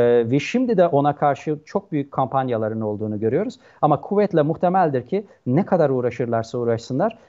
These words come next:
e, Amerika'nın özellikle güney eyaletleri ve kırmızı eyaletler Amerikan başkanının yanında duruyorlar. E, ve o, o da önümüzdeki süreçte, e, eğer üç Kasım seçimlerini kazanırsa ki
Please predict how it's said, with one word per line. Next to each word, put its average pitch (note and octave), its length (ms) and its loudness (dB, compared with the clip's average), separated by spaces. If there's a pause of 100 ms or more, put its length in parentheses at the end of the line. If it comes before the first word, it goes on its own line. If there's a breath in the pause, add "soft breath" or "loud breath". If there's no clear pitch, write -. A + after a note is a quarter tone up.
e, C3 40 2
Amerika'nın D3 760 2
özellikle D3+ 480 -2
güney C3 360 0
eyaletleri A#2 540 0
ve C3+ 60 -2
kırmızı B2+ 400 -4
eyaletler A#2 580 2 (220 soft breath)
Amerikan D3 420 2
başkanının B2 460 -2
yanında C3 400 -2
duruyorlar. A2+ 480 0 (220 soft breath)
E, A#2+ 320 4
ve C#3+ 240 4
o, D3 340 4
o G#3+ 80 2
da F3+ 160 2
önümüzdeki D#3 560 -2
süreçte, B2+ 500 -4 (340 soft breath)
e, B2+ 60 4
eğer C#3 380 4
üç F3 160 -6
Kasım C#3+ 260 -4
seçimlerini B2 560 -4
kazanırsa B2 520 -4
ki B2 260 -4